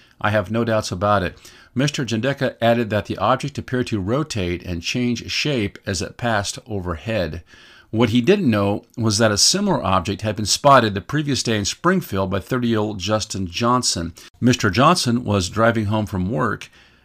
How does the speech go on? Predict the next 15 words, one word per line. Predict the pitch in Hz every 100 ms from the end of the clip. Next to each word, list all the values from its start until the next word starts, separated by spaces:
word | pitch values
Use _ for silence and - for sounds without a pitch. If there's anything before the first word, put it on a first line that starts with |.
| _ _ _ _ _ _ _ -
and | 107 95
said | 123 113
seeing | - 135 131
the | 107
very | 92 120 123 113 123
shiny | - 123 123 120 -
object | 110 113 113 104
flying | - 113 113 107
through | 104
the | 95
sky | - 147 131 113
has | 110 104 92
left | 113 110 -
him | 95
haunted, | 90 - 147 147 -